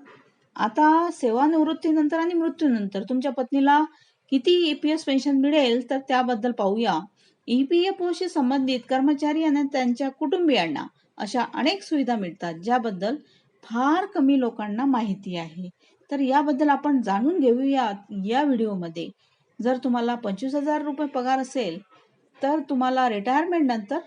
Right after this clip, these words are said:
किती मिळेल? तर अशीच एक सुविधा पेन्शनशी संबंधित आहे.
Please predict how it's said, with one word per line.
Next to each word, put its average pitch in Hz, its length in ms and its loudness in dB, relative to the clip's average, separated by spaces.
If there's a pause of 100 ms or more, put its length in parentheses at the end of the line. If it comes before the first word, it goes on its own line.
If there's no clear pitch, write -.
(140)
किती 247 220 -2
मिळेल? 160 320 -4 (420)
तर 320 100 -2
अशीच 339 340 -2 (200)
एक 285 240 0
सुविधा 262 500 0
पेन्शनशी 285 580 0
संबंधित 247 520 -4
आहे. 185 340 -2